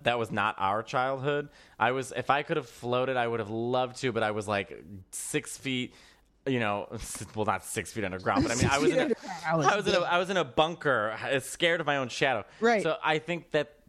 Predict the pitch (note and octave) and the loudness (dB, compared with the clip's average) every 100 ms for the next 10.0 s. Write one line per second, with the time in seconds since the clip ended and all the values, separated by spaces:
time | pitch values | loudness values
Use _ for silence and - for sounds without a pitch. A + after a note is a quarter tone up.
0 | - C3+ C3+ - C3 A#2 A#2+ B2+ A2 G2+ | -2 0 -2 -4 -2 2 2 0 -2 -4
1 | G2 G#2+ A#2 G#2+ A#2+ A#2 A#2 A2 A2 A#2 | -4 -6 -4 -2 -2 -2 -2 -4 -4 -4
2 | A2+ G#2+ A2+ G#2+ G2+ G#2+ G#2 G2+ A2+ A2 | -4 -2 -4 -4 -4 -2 -2 -2 0 0
3 | A2 G2+ B2 A2+ - A2 - A2 A2+ G#2+ | 0 -2 -2 -2 0 -2 -2 -2 0 -2
4 | F#2 F#2+ G2+ - G2 G2 F2 - F#3 A#3+ | -4 -4 -4 -4 -6 -4 -2 0 2 2
5 | C4+ G#4+ G4 - - - - F3 - E3 | 2 2 -2 -4 -12 -10 -2 -2 -2 0
6 | D3+ C3+ B2+ - - _ - - C#4 - | 0 0 -4 -16 -20 _ 2 4 2 0
7 | - C#3 C#3 D3 F3+ E3 D3 C#3 A#2+ A2+ | -4 0 4 4 2 -2 -2 0 -2 -2
8 | - D3+ A#2 F#2+ G2 A#2+ G#2+ A2 G#2+ A#2 | 2 2 2 -2 0 0 2 -2 -2 -2
9 | A2+ B2+ F#2+ F#2 G#2+ - G#2+ A2 B2 | 0 0 -4 -6 -8 -6 -2 0 0